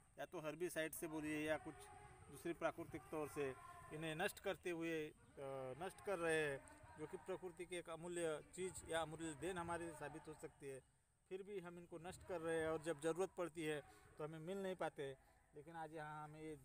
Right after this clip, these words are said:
दिख चुके हैं, तो इसलिए हम आपको, अ, share करना चाहेंगे इस video के माध्यम से कि ये सत्यानाशी का पौधा है और इसके अधिक जो गुणधर्म है या इसके बारे में जो भी जानकारी हम आपको आने वाले समय में अगले video में देंगे। लेकिन आज सिर्फ आपको हम पहचान करा रहे हैं कि देख लीजिए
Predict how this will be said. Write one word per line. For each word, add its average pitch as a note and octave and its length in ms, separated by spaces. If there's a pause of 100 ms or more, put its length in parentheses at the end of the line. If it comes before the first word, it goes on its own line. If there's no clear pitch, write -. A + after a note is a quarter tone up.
(140)
दिख E3 100 (120)
चुके E3+ 180
हैं, C#3+ 240 (400)
तो D#3 60
इसलिए E3 260
हम D#3 160
आपको, C#3+ 400 (400)
अ, C3 260
share F#3 300
करना F#3+ 260
चाहेंगे E3+ 400
इस - 140
video D#3+ 200
के D#3+ 120
माध्यम D3+ 280
से D#3 160
कि D3+ 200
ये D3+ 60
सत्यानाशी D3 560
का C#3+ 120
पौधा C#3 360
है C3+ 160 (500)
और D3+ 80
इसके E3+ 200
अधिक G3+ 580
जो F3+ 100
गुणधर्म E3 460
है D#3+ 160
या D#3+ 80
इसके D#3+ 240
बारे D3+ 220
में D3+ 160
जो C#3+ 120
भी D3+ 120
जानकारी D3 400
हम C#3+ 160 (140)
आपको C3+ 400 (420)
आने C#3 160
वाले D3 140
समय C#3+ 280
में C#3+ 120
अगले C3+ 200
video C3+ 220
में C#3+ 120
देंगे। E3+ 220
लेकिन D#3+ 240
आज D3+ 160
सिर्फ D3+ 260 (460)
आपको D3 220
हम D#3 140
पहचान F3+ 340
करा F3 200
रहे D#3 120
हैं D#3+ 80
कि D#3+ 120
देख D3+ 260
लीजिए C#3+ 360